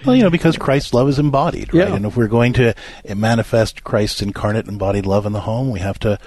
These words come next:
Speaker 1: model that affection.
Speaker 2: Yeah.
Speaker 1: Exactly.
Speaker 2: And then you also mentioned discipleship discipline,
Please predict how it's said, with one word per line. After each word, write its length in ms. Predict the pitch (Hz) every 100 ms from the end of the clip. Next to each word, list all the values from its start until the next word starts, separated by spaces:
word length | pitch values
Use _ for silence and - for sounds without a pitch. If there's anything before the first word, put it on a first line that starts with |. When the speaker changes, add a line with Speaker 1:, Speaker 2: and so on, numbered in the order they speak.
| -
Speaker 1:
model 340 | 110 101 120 101
that 180 | 82 71
affection. 540 | - - - 98 110
Speaker 2:
Yeah. 140 | 135 -
Speaker 1:
Exactly. 420 | 80 82 - - - -
Speaker 2:
And 120 | 156
then 140 | 151 151
you 100 | 147
also 220 | 143 160
mentioned 340 | 147 127 143
discipleship 720 | 127 - 143 135 139 - - -
discipline, 680 | 131 - - 143 175 196